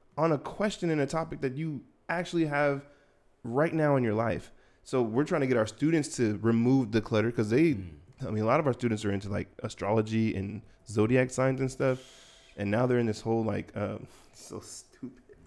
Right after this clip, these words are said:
Speaker 1: They're in this whole, like, Urban Dictionary thing where, like, you type in your name in Ur-, Urban Dictionary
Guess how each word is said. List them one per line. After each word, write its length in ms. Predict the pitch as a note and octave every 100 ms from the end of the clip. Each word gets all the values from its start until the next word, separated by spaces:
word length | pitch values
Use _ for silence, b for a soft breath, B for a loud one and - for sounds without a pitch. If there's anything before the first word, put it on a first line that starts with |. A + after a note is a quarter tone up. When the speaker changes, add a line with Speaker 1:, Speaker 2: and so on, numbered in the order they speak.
| - - B B B B -
Speaker 1:
They're 160 | C3
in 80 | D3+
this 140 | D#3+ C3+
whole, 200 | C3+ C#3
like, 160 | A#2+ -
Urban 300 | A#2 C#3+ A#2+
Dictionary 460 | C#3 - D#3 E3
thing 420 | D#3+ E3 E3 D#3+ - -
where, 180 | A#2+
like, 180 | A#2+ A2
you 160 | A2+ A2
type 300 | - A#2+ B2
in 100 | B2+
your 120 | A#2+
name 240 | G#2+ A2+ G#2+
in 60 |
Ur-, 120 | A2 -
Urban 280 | A#2 A#2 A2
Dictionary 600 | A2+ - A#2+ B2 B2 B2